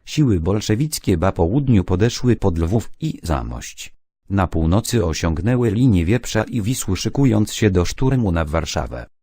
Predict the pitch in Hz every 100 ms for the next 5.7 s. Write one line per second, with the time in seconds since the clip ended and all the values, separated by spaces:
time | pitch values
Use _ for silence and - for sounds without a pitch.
0 | _ - 78 71 120 123 117 113 - 82
1 | 76 80 78 143 131 90 107 127 78 -
2 | 85 80 85 90 85 82 78 71 76 113
3 | 139 147 92 113 135 113 85 120 123 71
4 | 67 87 104 143 131 - 69 67 73 85
5 | 90 - - 69 64 65 64